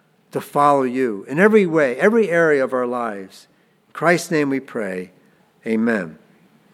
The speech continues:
So when I read this passage, I'm left with a number of questions. One is, why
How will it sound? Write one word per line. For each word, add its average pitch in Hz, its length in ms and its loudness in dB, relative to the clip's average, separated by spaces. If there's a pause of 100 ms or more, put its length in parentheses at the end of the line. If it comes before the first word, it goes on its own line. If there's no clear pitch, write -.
(880)
So 233 180 6
when 226 140 6
I 220 40 6
read 247 260 4
this 226 160 0
passage, 175 520 2
I'm 185 180 2
left 196 280 2
with 185 160 -2
a 190 60 0
number 175 260 2
of 180 100 -2
questions. 165 760 -4
One 175 280 4
is, 175 340 0
why 208 600 2